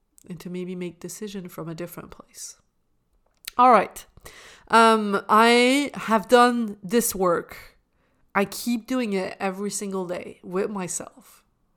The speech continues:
as well as with my clients. And if you recognize yourself in this episode, if you're like,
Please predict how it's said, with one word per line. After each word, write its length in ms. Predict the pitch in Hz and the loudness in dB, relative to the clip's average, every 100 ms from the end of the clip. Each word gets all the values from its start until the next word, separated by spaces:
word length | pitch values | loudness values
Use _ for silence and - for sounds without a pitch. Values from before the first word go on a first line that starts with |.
| _ _ _ | _ _ _
as 200 | 196 190 | -8 -6
well 400 | 185 208 262 269 | -2 2 6 6
as 100 | 247 | 4
with 200 | 214 202 | 0 -4
my 100 | 196 | -4
clients. 880 | 196 - 185 180 170 - - - - _ - | -8 -10 -10 -10 -10 -16 -16 -14 -18 _ -10
And 220 | 240 240 | -6 -6
if 240 | - 196 - | -6 -8 -6
you 120 | 247 | -4
recognize 880 | 190 247 - 277 262 254 233 - - _ _ _ - | -2 -2 -4 -6 -2 0 -2 -4 -10 _ _ _ -6
yourself 600 | 226 202 - 214 180 - | -2 -2 0 0 0 -6
in 160 | 214 202 | -6 -2
this 200 | 202 190 | -4 -4
episode, 720 | 190 185 180 160 - - - - | -4 -4 -4 -8 -10 -10 -12 -10
if 160 | 190 - | -12 -6
you're 120 | 208 | -2
like, 500 | 196 202 196 190 - | 0 2 0 -4 -12